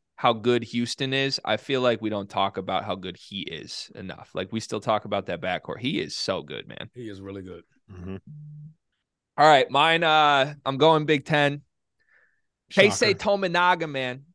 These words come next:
Speaker 1: Thirty points tonight for the Huskers at home, and he is fun. I don't know how much anybody out there's watched Nebraska basketball this year, but, like,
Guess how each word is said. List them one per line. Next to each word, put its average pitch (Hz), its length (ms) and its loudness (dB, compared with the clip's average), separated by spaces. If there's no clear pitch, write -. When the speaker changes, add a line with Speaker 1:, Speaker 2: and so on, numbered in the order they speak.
Speaker 1:
Thirty 175 220 8
points 180 400 2
tonight 131 340 -2
for 151 60 -8
the 139 60 2
Huskers 151 800 0
at 135 160 6
home, 139 380 6
and 127 160 -6
he 190 240 -8
is 180 180 -2
fun. 117 340 2
I 147 120 8
don't 190 120 10
know 175 80 10
how 160 160 8
much 147 240 4
anybody 135 360 6
out 127 200 6
there's 120 180 0
watched 117 320 2
Nebraska 113 460 0
basketball 107 500 0
this 107 220 -4
year, 117 100 2
but, 107 180 -2
like, 98 280 0